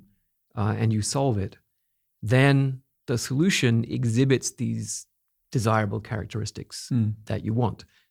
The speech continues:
Speaker 1: namely deferring to the human, allowing yourself to be switched off, asking permission, only doing minimally invasive things. We've seen, for example, in the context of self-driving cars,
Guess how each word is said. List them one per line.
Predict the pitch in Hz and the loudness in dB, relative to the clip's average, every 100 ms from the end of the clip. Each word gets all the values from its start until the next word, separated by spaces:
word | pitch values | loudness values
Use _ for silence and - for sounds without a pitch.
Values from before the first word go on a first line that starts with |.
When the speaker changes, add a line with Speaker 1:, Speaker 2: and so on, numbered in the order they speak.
| _ | _
Speaker 1:
namely | 98 98 101 101 98 | -2 2 2 2 0
deferring | 95 110 - 107 104 | -2 -4 0 0 0
to | 107 | 0
the | |
human, | 113 170 151 139 | 2 4 4 2
allowing | 120 95 87 95 | -2 -2 -2 -4
yourself | - 113 | -6 -10
to | 117 | -10
be | - | -14
switched | - 120 - | -8 -6 -2
off, | 147 131 - _ _ _ _ | -2 -2 -6 _ _ _ _
asking | 104 107 110 95 | -4 -2 -2 -2
permission, | 110 107 104 101 101 98 - _ _ _ _ - | 0 0 0 2 0 -2 -10 _ _ _ _ -2
only | 113 113 113 | 2 4 4
doing | 107 107 104 104 | 4 4 4 4
minimally | 110 104 107 98 | 2 2 2 2
invasive | 98 104 - 117 | 0 -2 -4 -6
things. | 117 107 - - _ _ _ _ _ _ _ | -6 -4 -6 -10 _ _ _ _ _ _ _
We've | 160 131 | 2 2
seen, | - 190 202 156 127 117 - | 4 6 6 6 4 -2 -10
for | - 120 | -6 -4
example, | 110 123 113 113 - | -2 -4 -4 -4 -2
in | 120 113 110 | 0 2 0
the | |
context | 107 135 120 113 117 | -2 -4 -2 -4 -6
of | 107 | -6
self-driving | 131 117 117 113 110 101 | -4 -2 -2 -2 -2 -4
cars, | 135 123 95 - | -4 -4 -4 -8